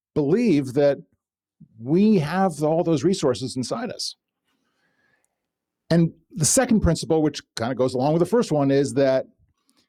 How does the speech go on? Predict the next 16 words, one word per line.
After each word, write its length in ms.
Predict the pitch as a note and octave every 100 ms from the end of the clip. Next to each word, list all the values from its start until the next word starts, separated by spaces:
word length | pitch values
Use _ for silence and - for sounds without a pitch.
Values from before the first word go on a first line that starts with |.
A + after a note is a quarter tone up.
| -
in 100 | D#3
order 240 | E3+ F#3 F3
to 320 | - - D#3
create 400 | - D#3 E3+ E3+
the 80 | C#3+
future, 680 | - A3 - C#3 A#2 A#2 - _ _ _ _ -
we 140 | C3+
have 260 | A#2 D#3+ E3+
to 100 | D#3+
reconcile 520 | C3+ C3+ A#2+ C3+ A2+
the 80 | F#2
past. 480 | - G2 - - - - _ _ _ _ _ _ _ _ _ -
And 460 | C3 C3 B2 B2+ B2+ _ -
if 180 | - G#2+
you've 160 | A#2
lived 400 | C#3 E3+ C3 -